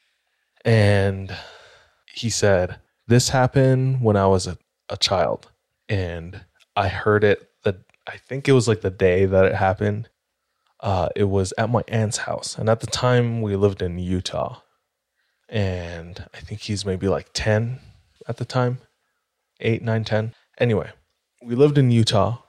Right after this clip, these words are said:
specifically Orem, uh, the city of Orem. And, uh, we went over to my aunt's house, and she said, "The craziest thing happened today. It's just me and my daughter hanging out."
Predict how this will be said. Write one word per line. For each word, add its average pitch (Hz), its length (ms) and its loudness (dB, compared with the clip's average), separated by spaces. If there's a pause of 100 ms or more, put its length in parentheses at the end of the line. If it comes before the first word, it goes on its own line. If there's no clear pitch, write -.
(140)
specifically 113 640 2 (160)
Orem, 107 400 4 (460)
uh, 98 120 2
the 92 80 -4
city 113 220 0
of 101 80 2
Orem. 92 380 -4 (240)
And, 98 560 -2 (200)
uh, 98 360 -8
we 107 160 2
went 113 180 4
over 117 140 4
to - 120 -8
my 101 140 -2
aunt's 117 280 0
house, 101 360 -8
and 104 220 -6
she 104 100 -2
said, - 380 -6
"The 101 100 -10
craziest - 600 -6
thing - 140 -6
happened - 380 -8
today. - 300 -6 (1200)
It's 107 120 -8
just - 260 -4
me 120 80 6
and 123 100 6
my 123 120 6
daughter 104 440 2 (140)
hanging 107 320 2
out." 92 240 -6